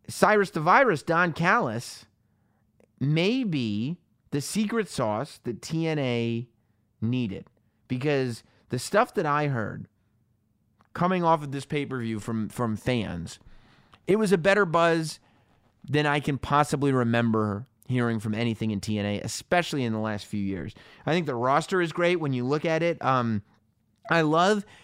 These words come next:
that they're using Johnny Mundo, Johnny Impact, John Morrison, but he's in the opening match. You know, it, it, it, it seems like,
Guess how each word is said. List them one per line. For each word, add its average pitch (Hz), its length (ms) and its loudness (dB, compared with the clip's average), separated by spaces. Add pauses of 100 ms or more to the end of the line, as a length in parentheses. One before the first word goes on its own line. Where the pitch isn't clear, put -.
(360)
that 147 120 2
they're 139 140 4
using 180 720 0 (720)
Johnny 156 220 4
Mundo, 185 580 4
Johnny 160 320 2
Impact, 180 480 -2
John 151 240 2
Morrison, 160 560 -2 (960)
but 131 100 2
he's 131 140 0
in 143 80 -2
the 131 120 0
opening 113 380 -2
match. - 420 -10 (720)
You 117 120 -2
know, 104 280 -4
it, 120 120 -6
it, 110 240 -6
it, 120 280 -8
it 120 220 -6
seems 170 480 -4
like, 123 440 -4